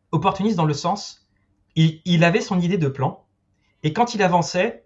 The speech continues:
il se disait, « Ah bah, ici, là, pourquoi est-ce que je ferais pas ça ? » Allez, hop. Et en fait, il rajoute, dès qu'il voyait l'oc-, l'occasion de rajouter quelque chose, eh ben, il le mettait,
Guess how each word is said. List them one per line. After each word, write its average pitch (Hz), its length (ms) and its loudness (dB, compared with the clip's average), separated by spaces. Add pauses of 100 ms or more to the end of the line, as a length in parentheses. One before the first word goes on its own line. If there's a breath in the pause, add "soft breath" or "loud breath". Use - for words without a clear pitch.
il 156 100 2
se 143 40 0
disait, « 175 360 -2
Ah 330 80 -4
bah, 185 260 0
ici, 214 300 -2
là, 180 360 0 (320)
pourquoi 302 160 -2
est-ce 381 80 -2
que 311 60 -4
je 214 60 -6
ferais 156 140 2
pas 131 120 2
ça ? » 135 340 -4 (360)
Allez, 131 220 4
hop. - 180 -2 (380 soft breath)
Et 165 80 2
en 170 80 4
fait, 262 360 0
il 175 120 0
rajoute, 233 380 2
dès 190 160 -2
qu'il 269 140 -4
voyait 226 180 4
l'oc-, 214 280 4
l'occasion 208 400 0
de 170 80 0
rajouter 220 440 0
quelque - 140 -8
chose, - 380 -10 (480)
eh 170 60 2
ben, 202 160 6
il 196 100 2
le 185 80 0
mettait, 156 380 -4